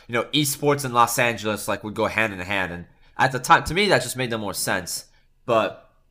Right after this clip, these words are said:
what ended up happening, actually, is, um, I got a, I got a job offer in Gainesville, Florida, uh, to work with a production company called Duo Studios. And basically how this went down is,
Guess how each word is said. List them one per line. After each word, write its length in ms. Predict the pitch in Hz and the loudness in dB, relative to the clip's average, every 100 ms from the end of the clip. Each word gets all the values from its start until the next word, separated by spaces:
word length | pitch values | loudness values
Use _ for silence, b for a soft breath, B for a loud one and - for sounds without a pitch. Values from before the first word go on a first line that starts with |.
| _ _ _ _ - | _ _ _ _ -2
what 260 | 127 117 | 4 4
ended 140 | 147 151 | 4 2
up 140 | 151 | 2
happening, 400 | - 143 165 117 | 4 4 4 0
actually, 480 | 120 131 - 98 87 | 0 0 -4 -4 -4
is, 360 | - 107 101 - | -6 -10 -10 -6
um, 320 | 95 98 92 - | -2 -2 -4 -6
I 120 | 110 | -4
got 460 | 113 127 135 135 107 | 0 2 2 0 -2
a, 520 | 107 104 98 95 - _ b b _ _ _ _ _ 120 | -4 -4 -6 -8 -14 _ b b _ _ _ _ _ -4
I 60 | |
got 180 | 135 190 | 0 0
a 20 | |
job 300 | 107 123 190 | 2 4 6
offer 480 | 143 95 95 82 - _ - | 6 2 -2 -6 -8 _ -8
in 420 | 117 110 101 98 | -6 -6 -8 -6
Gainesville, 300 | 113 135 120 | -2 0 -2
Florida, 560 | - 135 123 95 92 - - _ _ | -4 -2 0 0 -2 -8 -20 _ _
uh, 200 | - 110 | -2 -2
to 160 | 107 - | -2 -6
work 120 | 127 | -6
with 80 | 135 | -6
a 60 | 110 | -6
production 400 | 113 131 143 123 | 0 0 0 -8
company 360 | 110 95 92 | -8 -8 -10
called 300 | 90 107 95 | -8 -8 -6
Duo 160 | 113 110 | -6 -6
Studios. 720 | 104 120 107 92 85 82 - _ _ _ _ _ _ | -6 -8 -4 -4 -4 -8 -18 _ _ _ _ _ _
And 480 | 107 110 104 104 101 - _ _ _ _ _ _ _ 117 | -4 0 0 -4 -10 -20 _ _ _ _ _ _ _ -6
basically 540 | 139 170 180 170 147 147 | 2 2 2 -2 0 4
how 180 | 131 | 4
this 280 | 120 127 135 | 4 0 -2
went 200 | 131 95 | -4 -4
down 380 | 104 104 92 90 - | 0 2 2 -4 -8
is, 460 | 104 98 - - | -8 -8 -10 -14